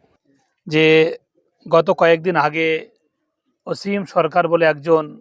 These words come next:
কীট পতঙ্গ বলা হয়, যাকে, যার নাম উচ্চারণ করা মনে হয় ঠিক হবে না, এত অপদার্থ, মানে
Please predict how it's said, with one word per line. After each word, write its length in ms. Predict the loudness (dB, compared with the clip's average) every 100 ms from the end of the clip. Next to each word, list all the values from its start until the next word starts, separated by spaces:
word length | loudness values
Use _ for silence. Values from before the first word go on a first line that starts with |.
| _ _ _ _ _ _ -6
কীট 240 | -4 -4 _ _
পতঙ্গ 320 | -2 -2 -2 0
বলা 140 | 2 2
হয়, 200 | 2 0 -6 _ _ _ _ _ _ _ _ _ _ _ _
যাকে, 300 | -4 -2 0 2 2 2
যার 160 | 0 2 0
নাম 160 | 0 0
উচ্চারণ 320 | -8 -6 -8 -6
করা 140 | -2 -2
মনে 140 | 0 0
হয় 140 | 0 -4 _ _ _
ঠিক 140 | -6 0
হবে 140 | 0 2
না, 80 | -2 -4 _ _ _ _ _ _ _ _ -6
এত 160 | -2 2 2
অপদার্থ, 420 | 2 2 2 0 -2 -2 -2 _ _ _ _ _ _ _ _ _ _ _ -14
মানে 180 | -4